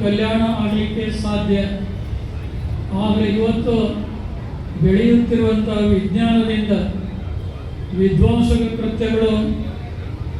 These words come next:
ಭಯೋತ್ಪಾದನೆ, ಒಂದು ಭಯದ ವಾತಾವರಣ ನಿರ್ಮಾಣ ಮಾಡುವಂಥ ಸಂದರ್ಭಗಳನ್ನು ತಾವೆಲ್ಲ ಸೂಕ್ಷ್ಮವಾಗಿ ನೋಡ್ತಾ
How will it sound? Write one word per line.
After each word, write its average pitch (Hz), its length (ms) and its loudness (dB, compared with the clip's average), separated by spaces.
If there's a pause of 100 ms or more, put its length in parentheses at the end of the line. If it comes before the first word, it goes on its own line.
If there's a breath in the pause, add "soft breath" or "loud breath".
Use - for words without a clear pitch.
(100)
ಭಯೋತ್ಪಾದನೆ, 220 1000 2 (1400)
ಒಂದು 220 220 0 (240)
ಭಯದ 214 300 4 (140)
ವಾತಾವರಣ 214 600 2 (1160)
ನಿರ್ಮಾಣ 208 440 4 (140)
ಮಾಡುವಂಥ 214 460 0 (280)
ಸಂದರ್ಭಗಳನ್ನು 214 840 0 (1040)
ತಾವೆಲ್ಲ 190 300 0 (260)
ಸೂಕ್ಷ್ಮವಾಗಿ 226 800 4 (760)
ನೋಡ್ತಾ 220 360 2